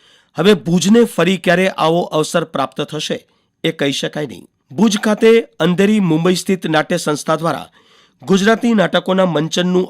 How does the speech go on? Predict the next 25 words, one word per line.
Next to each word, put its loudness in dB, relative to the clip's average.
અભય 0
વચન -2
આપણને -4
મળ્યું -4
છે. -4
એ 6
તક -2
તો 0
આપણને -2
મળી -2
છે. -4
હવે -2
નેશનલ 2
સ્કૂલ 0
ઓફ 0
ડ્રામા 0
પણ -6
આવી 2
તક -4
ભુજને 4
વારંવાર 2
આપે -2
એવું -2
ઈચ્છીએ, -6
પરંતુ -4